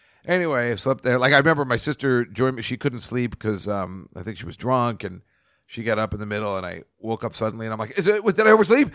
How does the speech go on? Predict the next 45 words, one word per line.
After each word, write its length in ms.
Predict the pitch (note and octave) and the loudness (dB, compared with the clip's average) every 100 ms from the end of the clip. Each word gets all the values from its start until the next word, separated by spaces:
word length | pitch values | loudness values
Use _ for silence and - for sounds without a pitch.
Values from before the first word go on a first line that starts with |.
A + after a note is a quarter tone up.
| - | 2
Is 140 | F#3 G3 | 4 8
it 60 | |
over?" 200 | A#3 C#4 | 8 6
She 80 | - | 2
goes, 140 | A3 | -2
"Calm 320 | - F3+ B3+ G#3+ | 0 2 2 2
down." 560 | F3+ B3 G#3 A#2 F#2+ - _ _ _ _ _ - | 2 4 4 2 -4 -16 _ _ _ _ _ -4
I, 140 | G2 | 0
I 80 | A2 | 0
don't 80 | A#2+ | 2
know 80 | A2+ | 0
what 100 | G2+ | 0
happened. 380 | G#2 G2+ F2 _ _ _ _ _ _ - - | -2 -4 -14 _ _ _ _ _ _ 4 10
Oh, 180 | A#3 | 10
so 220 | D3+ D3+ C#3+ | 8 2 2
wait, 300 | D#3+ B2 _ | 2 0 _
you 120 | B2 | 0
gotta 180 | C3 B2 | 2 2
hear 140 | A2 | 0
this, 220 | F#2+ F#2+ F#2+ | -2 -4 -4
right? 200 | G2+ A2+ _ _ _ _ _ _ _ _ _ - _ _ _ _ _ _ _ | -4 -6 _ _ _ _ _ _ _ _ _ -20 _ _ _ _ _ _ _
So 240 | - D3+ | 2 4
I 120 | D3 | 4
get 400 | D3 F#3+ G#3 - | 4 4 4 2
the 80 | D#3+ | 0
FanDuel 880 | - E3+ F3 G3 F#3 C#3 C3 A2 A#2 | 2 4 6 4 4 4 6 6 4
app, 320 | G2 G2 G#2 | 2 2 2
which 240 | G#2 A2 A#2+ | -4 -6 -6
is 140 | A2+ | -6
the, 360 | - A2+ G#2+ F#2 _ | -2 -2 -2 -6 _
the 140 | A2+ | -6
FanDuel 600 | A2 C#3+ D3 C#3 C3+ B2 | -2 0 0 2 2 2
is 140 | A2 G2 | 0 -4
the 120 | B2 | -6
place 320 | - A#2 G#2 | -2 -2 -2
at 80 | G#2+ | -2
the 80 | B2 | 2
Meadowlands 480 | D#3 F#3 B2 F#2+ F2 | 4 4 2 -2 -6
where 120 | G#2+ | -8
you 80 | G#2+ | -8
can 140 | G#2+ | -8
bet 140 | F#2+ | -6
a 40 | G#2+ | -8
sports 340 | - F3+ F#3 | -4 -4 -4
book. 260 | - D#2+ | -8 -12